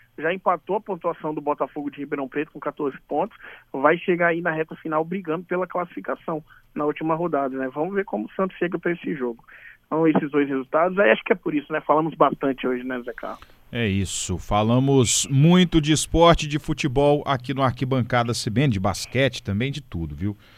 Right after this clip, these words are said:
Speaker 2: Felipe, um abraço, meu amigo. Até sexta-feira, né?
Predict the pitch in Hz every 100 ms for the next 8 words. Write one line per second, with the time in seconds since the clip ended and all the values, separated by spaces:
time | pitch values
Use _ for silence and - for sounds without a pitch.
0 | - - - 165 190 196 - 85 82 _
1 | 151 143 135 156 151 143 147 147 139 160
2 | 156 170 170 - 123 123 123 131 135 143
3 | 143 147 147 139 - 190 202 - 139 120
4 | 120 170